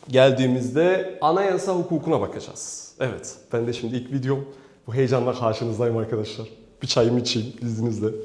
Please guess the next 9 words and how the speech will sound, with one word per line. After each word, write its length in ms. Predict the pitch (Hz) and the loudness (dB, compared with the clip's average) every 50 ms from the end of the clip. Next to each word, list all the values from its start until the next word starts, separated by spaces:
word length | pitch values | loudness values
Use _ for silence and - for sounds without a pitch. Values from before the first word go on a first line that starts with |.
| - - - - - - - - - _ _ - - | -12 -16 -20 -20 -20 -20 -20 -20 -20 _ _ -12 -6
Evet, 380 | 113 110 107 101 - - - | -4 -4 -4 -4 -6 -10 -14
bir 40 | 104 | -14
çayımı 320 | 101 - 110 104 104 107 107 | -10 -8 -6 -4 -2 -4 -4
içeyim. 280 | 104 - - 101 107 - - - - - - _ _ _ _ _ _ _ _ _ _ _ _ _ _ _ _ _ _ _ _ _ _ _ _ _ _ _ _ _ _ _ _ _ _ _ _ _ _ _ _ _ _ - _ _ _ _ _ _ _ - - - | -6 -6 -8 -8 -8 -10 -16 -20 -20 -20 -20 _ _ _ _ _ _ _ _ _ _ _ _ _ _ _ _ _ _ _ _ _ _ _ _ _ _ _ _ _ _ _ _ _ _ _ _ _ _ _ _ _ _ -20 _ _ _ _ _ _ _ -18 -10 -6
Evet, 280 | 113 107 92 - - - - - - - - - - - - - - - - - | -6 -6 -6 -8 -14 -18 -20 -20 -16 -14 -12 -12 -12 -12 -16 -18 -20 -20 -16 -8
geliyorum. 520 | - 101 98 104 101 98 98 95 104 110 - - | -6 -4 -2 -2 -2 -2 -2 -4 -6 -8 -12 -14
Çayımı 280 | - - 104 95 95 95 | -14 -10 -10 -8 -8 -8
içtim, 260 | 92 - - - 98 107 131 - | -10 -12 -12 -14 -14 -14 -14 -16
sizlerleyim. 600 | - - 101 92 104 101 95 92 90 104 110 | -14 -12 -10 -8 -6 -6 -4 -4 -6 -6 -8